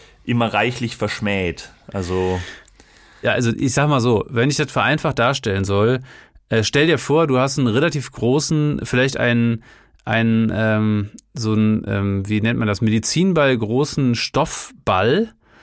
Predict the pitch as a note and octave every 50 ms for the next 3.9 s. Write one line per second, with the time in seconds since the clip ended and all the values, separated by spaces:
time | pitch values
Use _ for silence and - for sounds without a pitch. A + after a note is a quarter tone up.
0 | - - - - - - _ _ _ - C3+ C3+ C3 C3 B2+ C3 - - B2+ B2
1 | - - D3 E3 G3 F#3+ F3+ D3+ - A#2+ B2 C#3 D3+ E3 E3 - - B2 C3+ C3
2 | - - - C3 A#2+ A2+ - A#2+ G#2+ G2 F2+ F2+ F#2 - - - A2 A2+ A2 A2
3 | A#2 A2+ A2+ A2+ A2 - - - - _ _ - - - - - - -